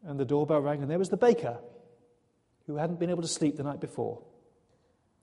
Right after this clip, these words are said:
felt compelled to ba-, bake a batch of bread for the orphans, and the milkman, whose cart had broken down just outside, and needed to offload the churns of milk to repair the wheel. God met their need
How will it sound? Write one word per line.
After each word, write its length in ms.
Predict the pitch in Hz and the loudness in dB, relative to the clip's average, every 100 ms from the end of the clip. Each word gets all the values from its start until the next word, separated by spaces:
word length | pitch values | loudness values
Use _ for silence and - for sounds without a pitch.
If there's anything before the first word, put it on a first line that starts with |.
| _ _ | _ _
felt 220 | 151 151 | -4 -4
compelled 480 | - 139 - 160 151 | -6 -6 -2 -2 -2
to 100 | 151 | -6
ba-, 320 | 120 - 135 - - _ - | -8 -8 -8 -12 -20 _ -4
bake 220 | 139 151 | -4 -4
a 40 | |
batch 280 | 135 139 - | -8 -8 -10
of 120 | 139 | -6
bread 200 | 151 131 | -6 -6
for 80 | - | -6
the 80 | 135 | -6
orphans, 580 | 127 - 117 123 - - _ _ _ _ _ _ _ _ _ - | -8 -10 -14 -14 -18 -20 _ _ _ _ _ _ _ _ _ -2
and 100 | 139 | 2
the 60 | |
milkman, 360 | 175 180 120 117 - - _ _ _ - | 2 2 -4 -10 -14 -20 _ _ _ -10
whose 140 | 139 | -8
cart 260 | - 156 143 | -4 -4 -4
had 120 | 143 | 0
broken 260 | 151 143 | 0 0
down 220 | 135 139 127 | -4 -4 -6
just 180 | 139 | -6
outside, 540 | 156 143 - 135 107 - - _ _ _ _ _ _ _ _ _ - | -6 -6 -6 -6 -6 -10 -20 _ _ _ _ _ _ _ _ _ -10
and 140 | 120 | -8
needed 220 | 123 127 | -8 -8
to 80 | - | -6
offload 480 | - - 147 139 127 | -6 -6 -6 -4 -6
the 40 | |
churns 320 | - 151 139 | -4 -2 -2
of 120 | 143 127 | -4 -6
milk 240 | 120 - | -6 -6
to 80 | 139 | -10
repair 240 | - 143 | -8 -8
the 80 | 131 | -6
wheel. 280 | 127 120 - - _ _ _ _ _ _ _ _ _ _ _ - | -6 -8 -12 -20 _ _ _ _ _ _ _ _ _ _ _ -10
God 240 | 127 120 | -8 -6
met 240 | 139 - | -10 -10
their 140 | 143 131 | -8 -6
need 340 | 127 120 120 | -6 -6 -10